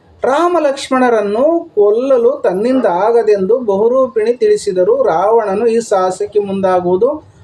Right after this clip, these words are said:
ಅವನ ಅಪಕ್ವ ನಿರ್ಧಾರವನ್ನು ಸೂಚಿಸುತ್ತದೆ. ಹಿಂದೆ ರಾವಣನು ಅವಲೋಕಿನಿ ವಿದ್ಯೆ ನೆರವು ಪಡೆದು ಸೀತೆಯನ್ನು ಅಪಹರಿಸಿರುತ್ತಾನೆ. ಬಹುರೂಪಿಣಿ ವಿದ್ಯೆ ಅಂದ್ರೆ ರಾವಣನು ಸಾಧಿಸಿ ಒಲಿಸಿಕೊಂಡ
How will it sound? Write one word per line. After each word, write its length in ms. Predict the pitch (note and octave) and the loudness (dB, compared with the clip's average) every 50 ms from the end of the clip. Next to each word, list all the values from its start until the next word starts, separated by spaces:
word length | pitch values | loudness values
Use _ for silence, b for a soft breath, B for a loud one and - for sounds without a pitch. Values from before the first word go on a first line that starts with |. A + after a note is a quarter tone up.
| b _ - | b _ -4
ಅವನ 200 | D#3 F3+ F#3+ F3+ D3 C#3 | -4 -2 -2 -2 -2 -4
ಅಪಕ್ವ 460 | C#3+ - - B3+ B3+ B3+ - C4+ B3+ | -2 -2 -2 -2 -2 -2 -4 -4 -2
ನಿರ್ಧಾರವನ್ನು 760 | A#3+ A3 F#3+ F3+ F3 E3+ E3 E3 D#3+ D#3+ F3 A3 C#4 E4+ E4+ | -2 -2 -2 -2 0 0 2 2 2 0 0 0 -2 -2 -2
ಸೂಚಿಸುತ್ತದೆ. 1040 | - D#4+ C4 A#3+ - G3+ F3+ - E3 D#3 - - - - E3 F3 F3 D#3+ D3 C#3 C#3 b b b b b b _ | -2 -2 -4 -2 -2 -4 -4 -4 -8 -12 -6 -6 -4 0 0 0 2 0 0 -4 -8 b b b b b b _
ಹಿಂದೆ 220 | - F4 F#4 F4 E4+ | 0 2 2 4 2
ರಾವಣನು 600 | C4 A#3 G3+ F3+ F#3+ G#3+ C4 C#4+ C#4+ B3+ A3 A#3 | 2 0 0 0 0 0 0 0 0 -2 -2 -2
ಅವಲೋಕಿನಿ 640 | B3 F#3+ D3+ E3+ G#3 B3 C4+ D#4+ E4+ D#4 D#4+ C#4 C4 | -2 0 0 0 2 2 0 -2 -2 -4 -2 0 0
ವಿದ್ಯೆ 300 | A#3 A#3 F#3+ F3+ G3+ G3+ | 0 0 0 0 -2 0
ನೆರವು 340 | G3 F#3+ F3+ F3+ F#3+ G3+ G3 | 0 0 0 0 0 -2 -2
ಪಡೆದು 320 | F#3+ F3 F3 F3+ A#3+ D4 | 0 0 0 0 -2 -4
ಸೀತೆಯನ್ನು 500 | D4 - A#3+ A3 G#3+ A3 A#3+ C4 D4 D4+ | -2 -2 -4 -2 0 0 0 0 0 0
ಅಪಹರಿಸಿರುತ್ತಾನೆ. 1000 | B3 G3+ - - G3 F#3+ F#3 F3+ - F3+ D#3+ D#3 D#3 - D3 C3+ B2 - - - E3 | 0 -2 0 0 0 0 0 -2 -2 -4 -4 -4 -6 -6 -4 -4 -4 -6 -8 -6 -4
ಬಹುರೂಪಿಣಿ 560 | G3 G#3+ B3 C4 C4+ C4+ C4+ A3 G3+ F#3+ F#3 | -2 0 0 0 0 0 0 -2 0 0 0
ವಿದ್ಯೆ 360 | F3+ F3 E3+ D#3 E3 E3 E3 | 0 0 0 -2 -2 0 0
ಅಂದ್ರೆ 640 | D#3 D3+ D3 D3 E3+ G3+ A#3+ C#4 D4 D4 b b b b b b b b b b b - | -2 -2 -2 0 0 0 2 0 -2 -4 b b b b b b b b b b b -4
ರಾವಣನು 720 | D3+ D#3 E3+ F3+ G3 G#3+ A3+ A3+ A#3 A#3 A3+ A3 A3 A3 | -2 -2 0 0 0 2 2 2 2 0 -2 -2 -2 -4
ಸಾಧಿಸಿ 1000 | G3+ - - F3+ F#3 G3+ G#3 G#3 G#3 A3 G#3 - - B3+ C4+ C#4+ D4 C#4 - - - F3 | -4 -2 -2 -2 0 0 0 0 -2 -4 -4 -4 -4 -4 -2 -2 -4 -8 -10 -12 -8 -4
ಒಲಿಸಿಕೊಂಡ 680 | E3 F3 G#3 A#3+ A#3+ - C4+ B3+ - B3 A#3 A3+ G#3 | -2 0 0 0 -2 -4 -6 -4 -2 -2 -2 0 2